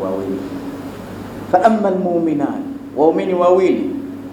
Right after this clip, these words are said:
walokuwa matajiri, biashara zao zilikuwa ndo hizi.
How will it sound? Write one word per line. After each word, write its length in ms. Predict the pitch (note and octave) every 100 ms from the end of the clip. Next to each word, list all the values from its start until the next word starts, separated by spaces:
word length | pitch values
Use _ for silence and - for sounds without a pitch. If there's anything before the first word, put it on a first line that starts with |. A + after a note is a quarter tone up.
| - -
walokuwa 460 | B2 D3 D3 D3 C#3
matajiri, 540 | C#3+ C#3 C#3 C#3 C#3+
biashara 480 | A2 B2 A#2+ C3 C3
zao 240 | C#3 D#3+
zilikuwa 340 | C3+ C3 C3 C3
ndo 180 | B2+ B2+
hizi. 540 | B2+ A#2 - -